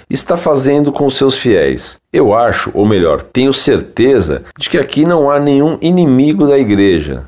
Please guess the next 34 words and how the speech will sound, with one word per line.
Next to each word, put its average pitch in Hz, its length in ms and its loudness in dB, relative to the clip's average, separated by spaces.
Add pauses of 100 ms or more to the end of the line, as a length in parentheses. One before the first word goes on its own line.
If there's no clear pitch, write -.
se - 200 -10
for 85 200 -2
a 92 60 2
igreja 101 340 2
de 120 100 0
Cristo, 107 680 -2
pois, 80 240 0
na 85 100 -2
minha 101 200 2
opinião, 117 580 0 (160)
alguns 156 380 0
de 147 120 -2
nossos 107 420 -2
pastores 117 840 0
esqueceram 151 800 -2
quem 175 180 -2
foi 151 580 -2 (260)
e 147 180 2
é 117 160 2
Cristo, - 800 -2
o - 80 -12
que - 180 -2
vale 110 460 0
para 95 280 -2
Ratzinger 95 800 -2 (280)
e 95 40 -8
para 123 280 -2
todos 127 520 -2
que - 140 -8
pregam 95 580 0
essa 90 240 -2
supremacia 113 1040 -2
da 95 100 2
igreja 87 600 0